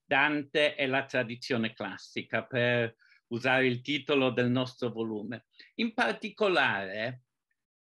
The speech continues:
il rapporto con un volume che è stato un po' una pietra miliare,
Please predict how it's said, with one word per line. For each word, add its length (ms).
il 120
rapporto 920
con 580
un 180
volume 680
che 560
è 80
stato 480
un 180
po' 400
una 300
pietra 460
miliare, 1000